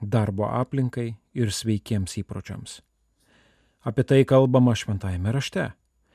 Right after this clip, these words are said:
Apaštalas Jokūbas savo laiške primena, popiežius linki žemdirbio kantrybės. „Ūkininkas laukia brangaus žemės vaisiaus,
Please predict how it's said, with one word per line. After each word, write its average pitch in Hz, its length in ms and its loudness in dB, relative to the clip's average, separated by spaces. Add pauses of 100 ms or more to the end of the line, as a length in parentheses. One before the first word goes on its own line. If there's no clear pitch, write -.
(280)
Apaštalas 110 680 0
Jokūbas 143 500 2
savo - 460 -10
laiške - 400 -2 (260)
primena, 131 420 0
popiežius 131 680 -2 (160)
linki 123 420 2
žemdirbio 110 800 0
kantrybės. 107 840 -4 (720)
„Ūkininkas 127 840 2
laukia 117 400 -2
brangaus 107 640 0
žemės 107 560 -2
vaisiaus, 101 640 -8